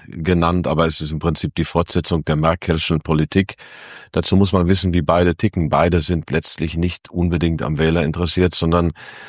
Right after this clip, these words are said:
sie folgen anderen Signalen, ob das ihre transnationalen Akteure sind, ob das der amerikanische Präsident ist, im Moment nicht mit Trump, aber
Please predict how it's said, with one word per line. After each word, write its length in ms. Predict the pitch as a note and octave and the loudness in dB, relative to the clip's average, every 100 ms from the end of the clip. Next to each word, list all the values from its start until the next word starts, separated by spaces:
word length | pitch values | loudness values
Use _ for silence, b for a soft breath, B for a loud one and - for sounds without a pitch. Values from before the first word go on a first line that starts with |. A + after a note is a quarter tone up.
| B - | B -6
sie 140 | E2 | -2
folgen 240 | F2+ F#2+ | 2 2
anderen 560 | F#2 G#2+ G#2 F#2+ F2 - | 2 2 4 4 2 -2
Signalen, 580 | D#2+ D#2 D#2+ D2 D2 D2 | -2 -2 0 0 0 -2
ob 140 | D#2 | -2
das 160 | E2+ D#2 | -2 0
ihre 200 | D#2+ D#2+ | -2 -2
transnationalen 840 | E2 E2+ - D#2+ - E2 D#2+ D#2+ | 0 -2 -2 -2 0 2 2 2
Akteure 420 | - - E2+ E2 | -2 0 2 4
sind, 220 | D#2 E2 B1+ | 2 0 0
ob 140 | - | -2
das 160 | D#2+ - | -4 0
der 100 | D#2 | 0
amerikanische 500 | D#2+ D#2+ E2 D#2 D#2 | 0 0 0 -2 -2
Präsident 560 | D#2+ D2+ C#2 E2 F2 | -2 -2 2 2 2
ist, 240 | - F2 - | 0 -2 -2
im 120 | D#2 | 0
Moment 340 | D#2 D#2+ C2+ | 2 2 2
nicht 360 | E2+ G2 - - | 2 2 0 -2
mit 180 | F2 D#2 | -2 0
Trump, 400 | F#2 F2 E2+ - | 2 2 0 -2
aber 300 | D2+ D2+ | -2 0